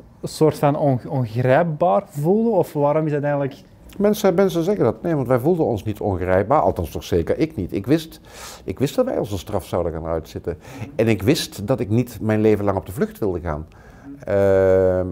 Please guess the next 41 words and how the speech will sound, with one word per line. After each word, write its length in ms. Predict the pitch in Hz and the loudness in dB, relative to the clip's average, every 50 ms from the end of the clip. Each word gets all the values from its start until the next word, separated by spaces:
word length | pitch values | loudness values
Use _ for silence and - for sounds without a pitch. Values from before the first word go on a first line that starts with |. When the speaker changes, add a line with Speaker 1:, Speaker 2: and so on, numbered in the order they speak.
| - - | -8 -10
Speaker 2:
het 140 | - 101 | -8 0
was 160 | - 123 113 104 | 0 0 2 4
alleen 200 | 95 95 98 92 | 4 4 4 4
zo, 160 | 98 117 131 | 2 2 2
ik 160 | 123 143 110 | 2 2 0
ben 100 | 107 101 | -2 -2
terug 200 | - 110 110 90 | 0 -2 -4 -2
naar 100 | 101 85 | -4 -2
Thailand 360 | - 98 95 143 190 196 - | 0 2 2 2 2 -2 -4
gegaan, 500 | - - 95 82 85 80 98 147 208 214 - - - - - - - _ - | -6 -8 -6 -4 -2 -2 -2 -2 -4 -4 -12 -16 -20 -20 -20 -20 -20 _ -4
terwijl 180 | - 107 98 | 0 0 0
ik 100 | 101 - | 0 -2
onder 180 | - 98 101 82 | -2 -2 -2 -2
elektronisch 480 | 104 98 - - 95 92 85 80 - | -2 -4 -4 -4 -4 -4 -4 -4 -4
toezicht 380 | - - 208 185 131 104 78 - | -2 -2 0 0 0 -2 -4 -4
stond. 500 | - - - 82 107 160 - - - - _ - - - - - - - - - | -12 -6 -6 -6 -6 -6 -10 -14 -20 -20 _ -20 -20 -20 -20 -20 -20 -20 -20 -14
Eh, 280 | - - 101 90 87 78 - | -8 -2 0 0 0 0 0
omdat 360 | - 90 95 98 104 98 - | 0 0 0 2 0 -2 -2
er 80 | - 90 | -2 -6
op 120 | - 92 85 | -6 -2 -2
dat 140 | 127 - - | -2 -2 -2
moment 260 | - 98 87 - - | -4 -6 -6 -6 -8
een 120 | 98 - - - | -10 -12 -10 -2
hele 240 | - 220 208 175 143 | 2 4 4 4 4
grote 280 | 113 113 107 90 92 | 4 4 2 2 2
zending 280 | 90 135 160 175 143 95 | 0 0 0 0 0 -2
gepakt 340 | 104 - - 85 78 - - | -4 -2 -2 -4 -4 -4 -8
was. 340 | 85 113 135 - - - - - - - - | -10 -10 -10 -10 -18 -20 -20 -20 -20 -16 -8
En 240 | - - 127 120 - | -4 -4 -2 -2 -2
ik 100 | 143 - | -4 -4
kreeg 260 | - 123 120 117 113 | -4 -2 -2 -2 -4
's 80 | - | -4
morgens 320 | - 135 131 123 120 107 101 | -4 -2 -2 -2 -2 -2 -2
om 100 | 107 104 | -4 -2
zes 220 | 101 139 139 117 | 2 2 0 2
uur 120 | 117 113 104 | 0 -4 -4
kreeg 220 | - 117 113 107 | -2 0 0 0
ik 60 | 92 | 0
dat 120 | 101 92 - | -2 -6 -6
te 80 | - | -2
horen. 320 | 117 160 165 123 95 101 | 0 2 4 4 2 0